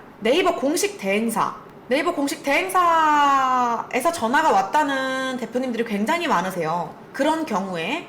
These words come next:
꼭 네이버 검색 광고에 검색을 하셔가지고 네이버 공식 대행사가 어느 어느 회사가 있는지를 꼭 확인을 해보셔야 됩니다.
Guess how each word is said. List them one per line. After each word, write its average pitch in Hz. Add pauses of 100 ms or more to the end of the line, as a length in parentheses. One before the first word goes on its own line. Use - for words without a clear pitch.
꼭 269
네이버 233
검색 220
광고에 208 (680)
검색을 247
하셔가지고 285 (540)
네이버 254
공식 277
대행사가 214 (160)
어느 196
어느 302
회사가 330
있는지를 202
꼭 415 (120)
확인을 415
해보셔야 202
됩니다. 143